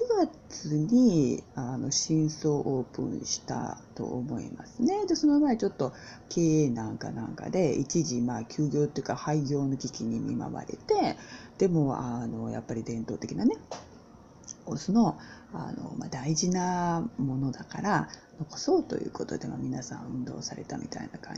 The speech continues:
じでございまして、あの、本当大須って不思議なところで、まあ、不思議っていうのはおかしいんですけれども、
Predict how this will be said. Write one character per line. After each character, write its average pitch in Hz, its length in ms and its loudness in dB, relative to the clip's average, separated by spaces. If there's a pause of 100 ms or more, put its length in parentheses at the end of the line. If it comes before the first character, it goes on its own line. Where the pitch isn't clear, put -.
じ - 140 -10
で - 140 -10 (420)
ご 143 60 -8
ざ 135 160 -8
い 156 60 -8
ま 143 140 -8
し - 100 -4
て、 160 340 2 (380)
あ 135 240 -6
の、 135 120 -6 (440)
本 220 120 0
当 269 140 2
大 277 80 2
須 285 140 -2
っ - 20 -2
て 285 160 0
不 254 180 0
思 233 180 0
議 220 120 4
な 208 120 0
と 202 120 -6
こ - 180 -6
ろ 190 220 -2
で、 240 240 2
ま 151 80 0
あ、 156 40 -2
不 - 140 -8
思 226 100 0
議 262 100 0
っ - 20 0
て - 180 -2
い 254 60 4
う 247 40 6
の 214 80 6
は 170 60 0
お - 40 -2
か - 140 -10
し - 180 -4
い - 20 0
ん 156 80 -2
で 139 100 -4
す - 80 -8
け - 100 -6
れ - 60 -8
ど - 80 -6
も、 208 320 4